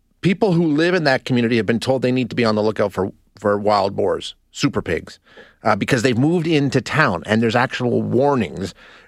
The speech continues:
going out to the people saying, "Hey, if you run into a, a, a boar, this is the way to behave," because they're dangerous. I mean, they're not only destructive, they're dangerous. So we're gonna chat now with Ryan Brook, who is an associate professor of agriculture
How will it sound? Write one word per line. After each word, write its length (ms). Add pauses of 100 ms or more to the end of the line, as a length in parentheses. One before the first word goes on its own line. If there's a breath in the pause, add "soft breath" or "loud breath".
(120)
going 340
out 180
to 80
the 80
people 320
saying, 300
"Hey, 240 (160)
if 180
you 80
run 180
into 300
a, 240 (100)
a, 260 (260)
a 80
boar, 680 (440 loud breath)
this 240
is 140
the 100
way 160
to 60
behave," 280
because 220
they're 120
dangerous. 580
I 40
mean, 120
they're 80
not 200
only 200
destructive, 600 (380 loud breath)
they're 160
dangerous. 520
So 100
we're 80
gonna 140
chat 220
now 120
with 100
Ryan 460
Brook, 360
who 80
is 80
an 80
associate 460
professor 380
of 80
agriculture 580